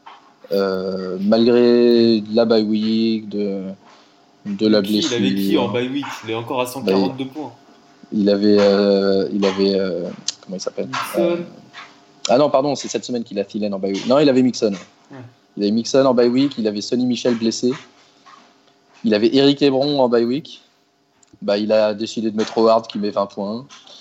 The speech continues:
Speaker 1: Il a décidé de mettre, euh, <laughs> Philippe Lindsay qui en met, qui en met dix. Enfin bref,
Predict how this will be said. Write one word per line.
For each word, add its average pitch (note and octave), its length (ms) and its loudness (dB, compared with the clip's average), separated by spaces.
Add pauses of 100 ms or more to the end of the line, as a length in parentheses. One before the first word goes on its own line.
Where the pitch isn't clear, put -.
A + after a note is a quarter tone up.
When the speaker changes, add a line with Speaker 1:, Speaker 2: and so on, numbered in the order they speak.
(300)
Speaker 1:
Il A#2 100 0
a A#2 60 2
décidé B2 420 -2
de F3 80 -4
mettre, C#3 300 0
euh, A#2 320 2 (1500)
<laughs> F#3+ 60 4 (500)
Philippe C3+ 460 -6
Lindsay B2+ 420 4
qui A#2+ 120 0
en A2+ 120 4
met, A#2 240 0 (160)
qui - 140 -2
en A2+ 80 2
met A2+ 140 -2
dix. B2+ 380 -8 (720)
Enfin B2 160 2
bref, A#2 240 2